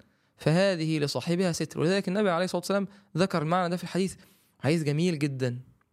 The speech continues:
قال أبو هريرة رضي الله عنه أن رسول الله صلى الله عليه وسلم قال: "الخيل لثلاثة، لرجل أجر،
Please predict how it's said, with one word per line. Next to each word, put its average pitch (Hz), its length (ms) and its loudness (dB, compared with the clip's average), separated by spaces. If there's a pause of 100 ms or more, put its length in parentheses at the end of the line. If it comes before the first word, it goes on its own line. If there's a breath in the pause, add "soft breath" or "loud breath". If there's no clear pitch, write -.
(760 loud breath)
قال 196 240 4
أبو 170 480 0
هريرة 151 460 2
رضي 143 200 0
الله 151 280 0
عنه 131 320 -2
أن 175 160 0
رسول 160 300 -2
الله 156 360 0
صلى 147 240 -2
الله 147 340 0
عليه 151 240 0
وسلم 143 400 -2
قال: - 180 -8 (720)
"الخيل 208 680 2
لثلاثة، 147 600 0 (1400 loud breath)
لرجل 220 640 2
أجر، 185 500 -4